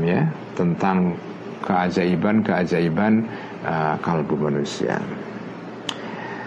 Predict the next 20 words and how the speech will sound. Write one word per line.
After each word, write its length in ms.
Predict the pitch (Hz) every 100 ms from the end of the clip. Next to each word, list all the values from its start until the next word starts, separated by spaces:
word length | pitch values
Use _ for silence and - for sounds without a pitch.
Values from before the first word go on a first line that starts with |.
| -
Sekian, 800 | - - - 87 98 139 170 156 - - -
uh, 200 | 87 82
ngaji 400 | 85 90 90 87
Ihya 240 | - 95
malam 320 | 85 85 85 85
hari 240 | 82 82 80
ini, 320 | 82 107 147 170 - - -
dan 240 | 104 98 95 95 95 95 92 - - - - - - - -
pembahasan 1120 | - 101 98 98 - 117 113 110 123 117 101
berikutnya 960 | - 101 107 107 110 170 202 127 95 117 143
kita 320 | 101 - 104 101
akan 160 | 104
masuk 560 | 95 98 110 - 139 -
kepada 240 | 85 107
pembahasan 720 | 98 101 95 95 98 - 101 92
yang 160 | 90
menarik, 640 | 87 85 85 180 127 156 - - - -
yaitu 560 | 110 104 104 101 131
tentang 480 | - 110 98 110 107
kemungkinan. 880 | - 131 131 131 123 - 147 113 85